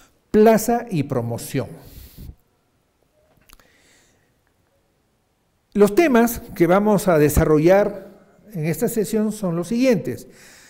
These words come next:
productos, servicios y experiencias, estrategias del ciclo de vida de los productos,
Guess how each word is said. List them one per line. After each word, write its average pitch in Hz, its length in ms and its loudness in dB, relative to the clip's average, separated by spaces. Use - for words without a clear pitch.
productos, 240 560 0
servicios 202 640 -2
y - 20 0
experiencias, 247 960 -2
estrategias 175 880 -4
del 147 140 -8
ciclo 175 360 -6
de 156 40 -4
vida 185 140 -2
de 185 60 -2
los 202 120 -6
productos, 247 640 -8